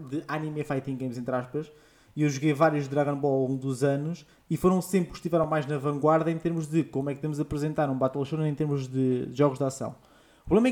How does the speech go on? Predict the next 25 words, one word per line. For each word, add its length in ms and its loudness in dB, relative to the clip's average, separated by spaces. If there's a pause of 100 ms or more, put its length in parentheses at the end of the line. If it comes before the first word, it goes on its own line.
que 60 0
anos 160 -2
mais 180 -2
recentes 300 -6
isso 180 -8
não 80 -2
se 60 -12
traduziu. 520 -2 (400)
O 100 -2
máximo 280 2
que 80 0
aconteceu 440 0
foi 320 2
a 40 -2
criação 420 -2
do 100 -6
estilo 300 -4
de 100 -10
jogo 380 -4 (260)
que 140 -8
se 160 -8
usa 140 -4
em 60 -2
Naruto 320 -4
Ultimate 300 -4